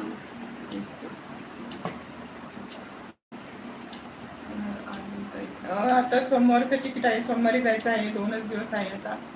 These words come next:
दोनच दिवस आहे आमच्याकडे. हो का? चालते, चालते. तुमचा लवकर होतोय गावाला चहा, लवकर होतो. नमस्कार रश्मिताई. नमस्कार, नमस्कार.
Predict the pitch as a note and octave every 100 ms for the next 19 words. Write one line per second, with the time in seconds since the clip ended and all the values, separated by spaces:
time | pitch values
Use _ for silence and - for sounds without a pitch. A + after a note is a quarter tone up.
0 | - - - - - - - - - -
1 | G3 G#3 A#3 A#3 A#3 A3+ G#3+ G#3+ G#3 G3
2 | - - - - - - G3+ G3+ G3 -
3 | - F#3 F#3 F3+ G#3 - - - - -
4 | - - - - - - - - - -
5 | - G#3 G3+ G3+ A#3 A#3 G#3 G3+ F#3 F3+
6 | F#3+ G3 F#3+ G#3 G#3+ G#3+ G#3+ - - -
7 | - A3 A3 B3+ B3 A#3+ G#3+ G#3 G3 G#3
8 | A3 A#3 G#3+ G#3+ A#3 - - - - -
9 | - - - - - - - - - -
10 | - - - A3 A3 G#3+ B3 A#3 G3+ G3+
11 | A3+ - - - - - - - - -
12 | - - - - - - - - - -
13 | - - - - - - - - - -
14 | - - - - - - - - - -
15 | - - G#3 A3 G#3+ G#3+ - G#3+ G#3 G3
16 | - G#3 - G#3 G#3+ A#3 C4 C#4 - B3
17 | B3+ B3 B3 - A#3+ A3+ A#3